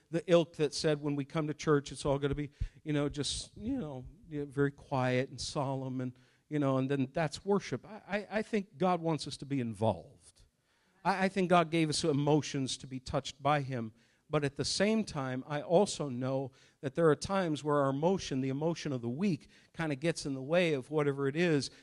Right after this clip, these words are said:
that God wants to do in our hearts in that moment, and it can sometimes cloud the truth of what needs to get into our hearts.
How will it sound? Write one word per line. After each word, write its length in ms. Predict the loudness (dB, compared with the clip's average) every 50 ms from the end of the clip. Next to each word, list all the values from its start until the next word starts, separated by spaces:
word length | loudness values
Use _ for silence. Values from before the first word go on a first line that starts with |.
| _ _
that 100 | -12 -2
God 240 | 2 4 4 4 4
wants 240 | 2 -2 -2 -2 -4
to 80 | -8
do 220 | -6 -4 -2 0 0
in 60 | 0
our 100 | -2 -2
hearts 360 | -2 0 0 0 0 -2 -4
in 120 | -4 -2 -2
that 160 | -2 -2 0
moment, 440 | 2 2 4 4 4 2 0 -2 -4 -10 -20 -14 _
and 160 | -4 -2 -2 -2
it 140 | -4 -4
can 200 | -4 -2 -2 0
sometimes 840 | 0 0 0 0 0 0 -2 -4 -6 -8 -8 -8 -8 -8 -8 -10 -10
cloud 640 | -10 -14 -12 -4 0 0 0 0 0 -2 -2 -2 -2
the 80 | -4 -4
truth 560 | -4 -8 -8 -6 -6 -4 -4 -4 -4 -4 -6
of 120 | -6 -4
what 180 | -4 -4 0 2
needs 260 | 2 2 2 0 -4
to 80 | -6 -6
get 160 | -4 -2 -2
into 320 | -2 -2 -2 -2 -2 0 0
our 100 | 0 0
hearts. 380 | -2 -4 -6 -6 -8 -14 _